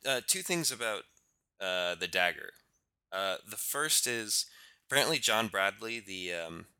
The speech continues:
uh, the guy who plays, uh, Samwell Tarly, um, I, I read this in an article, uh, which I can, I can link out. But anyway, uh, he was asked to linger on an illustration of the dagger in the season premiere, which I completely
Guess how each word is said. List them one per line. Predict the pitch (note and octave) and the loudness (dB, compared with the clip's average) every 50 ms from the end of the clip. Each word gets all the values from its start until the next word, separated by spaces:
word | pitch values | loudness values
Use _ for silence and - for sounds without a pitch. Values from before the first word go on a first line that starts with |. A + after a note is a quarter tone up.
| _ _ _ _ _ _ _ _ _ _ _ _ _ _ _ _ _ _ - | _ _ _ _ _ _ _ _ _ _ _ _ _ _ _ _ _ _ -8
uh, | - E2+ D#2+ D#2 D2+ C#2+ C2 | -6 -6 -6 -6 -8 -10 -12
the | - F2+ | -10 -6
guy | F2 F2+ | -4 -4
who | F#2 - - | -4 -6 -8
plays, | F#2+ F2 E2+ E2+ - - | -8 -6 -4 -2 -2 -2
uh, | E2 D#2+ D#2+ - - | -2 -4 -6 -4 -2
Samwell | - - - F2+ F2 F2 E2+ E2 E2 | 0 0 2 0 0 -4 -6 -8 -8
Tarly, | - F2 E2 F2 F2+ G2 - _ _ _ _ _ _ _ _ _ _ _ _ _ - F#2+ | -8 -8 -8 -8 -10 -12 -16 _ _ _ _ _ _ _ _ _ _ _ _ _ -2 2
um, | F#2 F#2 F#2 F2+ F2 - - _ _ _ _ _ _ _ _ _ _ _ _ _ _ _ _ _ _ _ _ _ _ | 2 4 2 2 0 -4 -6 _ _ _ _ _ _ _ _ _ _ _ _ _ _ _ _ _ _ _ _ _ _
I, | G2 | -2
I | G2+ - F2+ G2 F#2 | -2 -2 -4 -4 -2
read | G2+ G2 F2+ | -2 -2 2
this | F2 - - | 2 0 0
in | F2 | 0
an | E2+ E2 | -2 -4
article, | D#2+ D#2+ E2 E2+ E2 - - D2+ D#2 E2+ - - _ _ | -4 -4 -6 -8 -10 -12 -16 -14 -14 -14 -14 -16 _ _
uh, | - E2+ - E2 | -16 -16 -14 -14
which | E2 E2+ - E2 | -10 -8 -8 -8
I | E2 | -6
can, | - D#2+ D#2+ D#2 D2+ - _ | -8 -10 -12 -12 -14 -16 _
I | D#2+ | -20
can | - D#2+ D#2+ | -20 -18 -18
link | D#2 D2+ D2+ - | -18 -16 -14 -14
out. | D#2+ D2+ - - _ _ | -14 -14 -14 -18 _ _
But | - F#2 | -8 -4
anyway, | G2 G2 F#2+ F2+ E2+ E2 D#2 - - - | -2 -2 -2 -2 -4 -6 -6 -8 -8 -8
uh, | E2+ F2 - | -8 -6 -6
he | - - - | -6 -6 -4
was | B2+ C3 - - | -4 -4 -4 0
asked | - - A2 A2 G#2+ - - - | 2 2 4 4 4 2 2 2
to | - - A2 G2 | -2 -4 -4 -8
linger | F2+ F#2 G#2 G#2+ G#2+ A2+ A#2+ F2+ | -8 -4 -4 -4 -2 -4 -4 -2
on | - G#2 G2+ | -2 -2 -2
an | F#2+ F2+ | -2 -2
illustration | C#2 - G2 G2 F#2+ - - - - F#2+ - - A2+ A2 A#2+ B2+ - _ _ _ _ _ _ _ _ _ _ _ _ _ _ - | -4 -4 -2 0 0 0 0 0 -2 -2 -2 -4 -4 -6 -8 -10 -14 _ _ _ _ _ _ _ _ _ _ _ _ _ _ -2
of | G2+ G#2 G#2+ G#2 G#2+ | -2 -2 -2 -4 -6
the | A2 | -4
dagger | G2+ A2+ A2+ A2+ A#2 B2 B2+ A#2+ E2+ - | 0 2 2 2 2 0 -4 -4 -4 -4
in | - G2 F#2+ F#2 F2+ | -4 -2 -2 -2 0
the | F2+ | 4
season | - - G2 F#2 F#2+ F2+ | 4 4 4 2 -2 -4
premiere, | F2 - E2+ F2 F#2 F#2+ F#2 | -6 -6 -6 -4 -4 -4 -4
which | E2+ - - | -6 -6 -4
I | E2 D#2+ | -6 -6
completely | - - - - - - - | -6 -8 -16 -18 -18 -18 -20